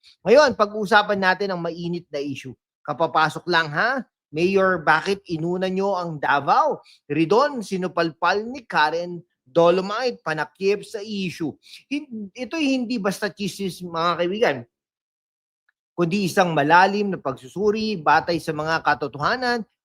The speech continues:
mula sa mga hearing, interview at opisyal na report. Ah, bibira tayo sa dalawang tauhan, si Mayor Benjamin Magalong ng Baguio, ah, na dating special advisor sa I C I, ah, para sa flood control probe,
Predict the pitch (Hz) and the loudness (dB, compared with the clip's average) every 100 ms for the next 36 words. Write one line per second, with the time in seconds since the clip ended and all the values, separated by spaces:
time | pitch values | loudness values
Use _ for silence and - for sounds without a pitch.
0 | _ 147 160 170 165 156 151 143 131 160 | _ 0 4 4 4 -2 -2 -2 0 0
1 | 156 127 107 - 160 170 151 165 226 262 | 0 -2 -8 -8 -2 0 0 -2 -4 -4
2 | - _ - 156 165 - 147 - 170 175 | -10 _ -4 -4 -6 -10 -8 0 0 2
3 | 170 175 185 220 139 - _ _ - 160 | 0 -2 0 0 0 -6 _ _ 0 0
4 | 160 - 185 160 180 175 175 160 175 190 | 0 -2 0 2 4 4 4 4 4 0
5 | 180 143 131 131 139 165 165 135 175 180 | -2 -6 -4 -4 -2 -4 -6 -8 -4 -2
6 | 190 254 185 _ _ - 127 151 180 190 | 0 -2 -6 _ _ -10 -6 -2 0 2
7 | 175 156 160 151 165 170 151 139 135 156 | 2 4 2 2 -4 -4 -4 -4 0 2
8 | 175 185 190 170 135 127 139 147 151 202 | 2 0 -4 -4 -6 0 2 2 0 2
9 | 254 254 _ _ - 165 214 170 139 143 | 2 0 _ _ 0 2 2 -2 2 2
10 | 156 170 160 - - 160 165 151 135 123 | 2 -2 -10 -8 -4 -2 -2 -4 -4 0
11 | 151 180 175 202 202 185 143 156 156 185 | 0 0 -2 -4 -4 -4 -2 -2 -4 -6
12 | 196 247 285 247 185 _ _ 156 170 180 | 0 2 2 0 -6 _ _ -4 2 2
13 | 175 170 143 165 165 - 165 170 180 165 | 2 -2 -2 0 0 -2 -8 -4 -6 -4
14 | 196 220 226 185 | 0 4 4 2